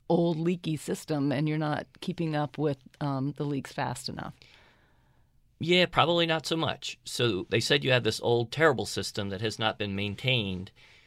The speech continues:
Speaker 2: with by far their biggest issues with the wastewater treatment plants.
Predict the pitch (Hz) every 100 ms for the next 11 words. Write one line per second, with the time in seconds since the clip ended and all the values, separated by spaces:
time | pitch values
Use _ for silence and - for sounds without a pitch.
0 | _ - 107 104 - - _ - - 95
1 | 95 - - 135 127 117 104 104 101 -
2 | 101 - 98 92 - - 92 95 - -
3 | 90 90 92 - - - - - -